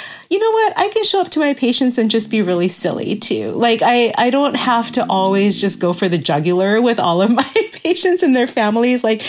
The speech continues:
"Tell me your deepest heart burdens and I'm gonna be the one to sit with you in that space." Like, I might be that for some of them, but I think I'm, like, appreciating also the people who can just, like, "Hey,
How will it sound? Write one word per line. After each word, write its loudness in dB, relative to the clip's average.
"Tell 2
me 4
your 4
deepest 2
heart 0
burdens 2
and 2
I'm 4
gonna 4
be 2
the 2
one 2
to 2
sit 2
with -2
you 4
in 2
that 0
space." 0
Like, 0
I 2
might 2
be 0
that -2
for 0
some 2
of 0
them, 2
but 2
I 2
think 0
I'm, 2
like, 0
appreciating 0
also 0
the -2
people -2
who 0
can 0
just, -2
like, 0
"Hey, 0